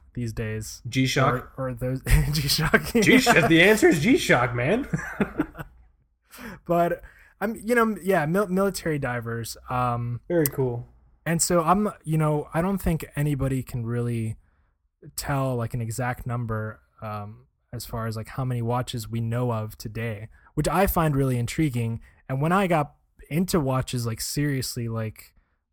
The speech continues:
Speaker 1: um, I'd say around, like, two thousand ten, two thousand eleven, I remember,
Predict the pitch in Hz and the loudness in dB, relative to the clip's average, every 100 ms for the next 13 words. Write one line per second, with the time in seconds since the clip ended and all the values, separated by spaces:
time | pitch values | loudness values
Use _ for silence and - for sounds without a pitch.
0 | _ 117 110 110 104 104 _ _ _ - | _ -6 -4 -4 -6 -10 _ _ _ -10
1 | 123 - 117 110 110 110 110 - - 120 | -8 -4 -4 -2 -4 -4 -8 -8 -6 -4
2 | 113 110 113 - 117 117 - 117 117 113 | -4 -4 -6 -6 -6 -6 -6 -6 -4 -4
3 | 113 107 110 113 147 165 - _ _ - | -6 -6 -6 -4 -6 -8 -12 _ _ -4
4 | 156 190 208 226 240 208 - | 0 2 2 2 4 4 0